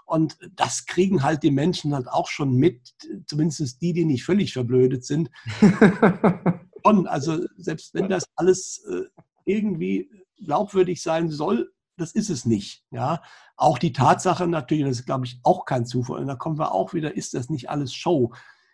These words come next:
Speaker 1: dass momentan irgendwelche Verordnungen gemacht haben, die drei Tage später von Gerichten wieder kassiert werden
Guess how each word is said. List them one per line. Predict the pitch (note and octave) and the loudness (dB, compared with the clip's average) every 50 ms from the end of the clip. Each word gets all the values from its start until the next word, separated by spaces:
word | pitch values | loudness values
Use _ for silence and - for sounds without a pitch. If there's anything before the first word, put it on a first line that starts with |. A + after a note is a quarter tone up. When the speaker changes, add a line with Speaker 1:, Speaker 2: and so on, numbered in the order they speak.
| _ _ | _ _
Speaker 1:
dass | - D#3 D3+ - - | -2 -2 -2 0 2
momentan | D#3+ D3+ D#3 D3+ D3 B2+ C#3+ C3+ D3+ D#3+ E3+ F#3 F#3 F3+ - _ _ _ _ | 2 2 2 2 0 0 2 2 4 4 4 4 2 0 -2 _ _ _ _
irgendwelche | - E3 E3 F3 F3 E3 D3 - | 2 2 4 6 4 4 2 2
Verordnungen | - D#3 D3 D#3+ F3 F3+ F#3+ F#3 F#3+ F3 E3 | 2 4 6 6 6 6 6 6 6 6 4
gemacht | D#3+ E3 F3+ F3+ - - - | 4 4 2 2 0 0 0
haben, | F3+ F3+ F#3 G3+ G#3+ G#3+ A3 A3+ A#3 A#3 - _ _ _ _ A3 - - - _ | 2 4 4 4 2 0 -4 -8 -10 -16 -20 _ _ _ _ -20 -20 -20 -20 _
die | - E3 E3 D#3+ | -6 -4 -4 -2
drei | D#3+ D3+ D3+ D#3+ | 0 2 2 2
Tage | - E3 D#3+ E3+ D#3 D#3 | 2 2 2 2 2 0
später | B2+ - F3 E3+ F3 F3+ E3+ C#3 | -2 2 4 4 4 4 2 0
von | - F3+ E3 C#3 | 0 -2 -2 0
Gerichten | C#3 C#3 F3+ G3 F#3+ - - F#3 E3+ | 4 6 6 6 4 2 -4 -4 -4
wieder | F3 E3+ E3+ D#3+ | -2 -2 -4 -4
kassiert | - - F3 - - - D#4 C4+ - - | -6 -8 -8 -6 -2 0 0 0 0 -2
werden | B2+ A#2 A2 G#2+ F#2+ F2+ - | -4 -4 -2 -4 -6 -10 -16